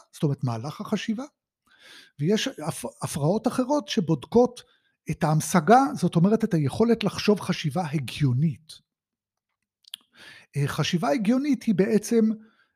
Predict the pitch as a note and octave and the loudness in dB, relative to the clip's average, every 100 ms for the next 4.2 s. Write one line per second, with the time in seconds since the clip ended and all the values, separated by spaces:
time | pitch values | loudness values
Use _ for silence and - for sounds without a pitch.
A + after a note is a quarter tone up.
0 | _ G3 G3 - - G3 G#3+ A3 - G3 | _ -2 0 0 0 2 4 4 2 0
1 | C3 C#3 - - - _ _ _ _ - | -2 -8 -10 -20 -20 _ _ _ _ -6
2 | D3+ A#3 G#3 F3+ - D3 D3 B2+ A#2 - | -2 0 0 -2 -4 -4 -4 -4 -8 -6
3 | F3+ - F#3+ A3 C#4+ C#4+ G#3 - G#3+ A3+ | -6 -4 -4 -4 -2 0 0 2 4 4
4 | A3+ | 2